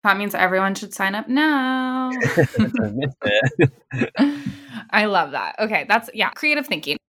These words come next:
Speaker 1: It, it's such a good exercise in not everything is permanent also, and that you can do things now and then change things later, and, like, everyone can still be happy if you, if you manage it right.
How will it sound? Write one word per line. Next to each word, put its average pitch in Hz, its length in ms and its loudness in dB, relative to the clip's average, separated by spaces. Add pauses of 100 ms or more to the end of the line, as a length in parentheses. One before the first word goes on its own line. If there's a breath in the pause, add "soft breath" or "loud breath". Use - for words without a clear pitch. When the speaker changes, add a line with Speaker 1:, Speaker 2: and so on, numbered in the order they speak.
Speaker 1:
It, 254 100 4
it's 233 160 -2
such 277 180 2
a 320 80 -4
good 294 200 -2
exercise 185 640 0
in 170 540 -4 (200 soft breath)
not 190 200 4
everything 175 340 0
is 147 120 -4
permanent 180 580 2
also, 247 580 0 (240)
and 214 140 4
that 208 120 2
you 214 80 -8
can 220 240 2
do 240 300 0
things 240 460 -2
now 214 560 2
and 196 180 -2
then 190 220 -2
change 226 460 2
things 202 300 -2
later, 196 560 2
and, 190 120 -4
like, 185 240 -8
everyone 208 460 2
can 190 160 -6
still 196 220 0
be 190 140 -2
happy 175 720 -2
if - 180 -6
you, 180 160 2
if 175 240 -2
you 190 100 0
manage 180 440 0
it - 120 -4
right. - 260 -2